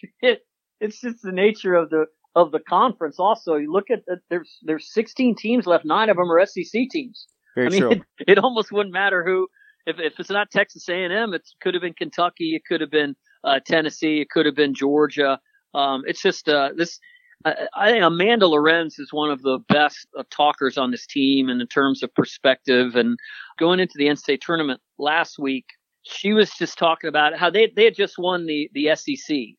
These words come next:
Speaker 1: okay, the S E C tournament. And they hadn't won the S E C tournament since, uh, was it twenty thirteen, I believe. And someone asked her about that, and she said, "Well, winning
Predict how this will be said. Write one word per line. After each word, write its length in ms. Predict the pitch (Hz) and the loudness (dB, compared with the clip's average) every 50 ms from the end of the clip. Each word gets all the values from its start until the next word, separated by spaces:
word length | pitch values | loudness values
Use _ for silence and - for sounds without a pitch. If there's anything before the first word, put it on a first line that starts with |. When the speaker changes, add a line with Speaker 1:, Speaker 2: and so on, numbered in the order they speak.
| _ | _
Speaker 1:
okay, 300 | - 131 127 - - 147 | 0 0 0 0 0 0
the 140 | 135 135 143 | 2 2 0
S 160 | 151 - - | 0 0 -2
E 40 | 160 | -6
C 160 | 139 - 151 | -6 -6 -6
tournament. 460 | 135 - - 151 143 135 120 113 117 _ - - _ _ _ _ - | -6 -2 0 0 0 0 -2 -6 -8 _ -20 -20 _ _ _ _ -2
And 220 | 143 143 143 147 | 0 0 0 0
they 80 | 156 160 | 0 2
hadn't 240 | 175 185 175 160 160 | 2 2 2 2 0
won 160 | 165 165 165 | -2 -2 0
the 80 | 156 | 0
S 180 | 160 156 - - | -2 -2 -2 -6
E 60 | 156 | -10
C 180 | - - 147 143 | -10 -8 -10 -8
tournament 520 | - - 156 147 143 139 135 135 131 - | -2 0 0 2 2 2 0 -2 -4 -4
since, 360 | - - 139 127 135 - - | -6 -6 -6 -6 -6 -8 -4
uh, 220 | 143 135 123 123 127 127 | -2 0 0 0 0 0
was 200 | 131 139 131 - | -2 -2 -4 -6
it 80 | 123 - | -8 -6
twenty 180 | - 151 147 147 | -2 -2 -2 -2
thirteen, 440 | - - 156 147 - - 151 139 131 | 0 0 -2 -2 -2 -4 -6 -4 -4
I 60 | 127 | -4
believe. 340 | 123 127 123 127 127 131 127 _ - - - - _ _ _ _ _ | -4 -4 -2 -2 -2 -4 -4 _ -20 -20 -20 -20 _ _ _ _ _
And 280 | - 156 156 160 160 156 | 0 2 4 4 2 4
someone 280 | - 196 175 170 156 | 4 4 4 4 4
asked 280 | 147 151 156 143 - - | 2 2 0 -2 0 2
her 100 | 165 147 | 2 2
about 300 | 143 143 143 139 131 - | 4 4 2 2 2 0
that, 200 | 160 151 156 160 | 2 2 2 0
and 100 | - - | -2 -8
she 140 | - - 143 | -20 -20 -20
said, 220 | - - 156 143 | -14 -10 -10 -8
"Well, 240 | 143 151 151 151 147 | -6 -6 -6 -6 -6
winning 300 | 160 180 180 175 160 | -6 -8 -8 -8 -10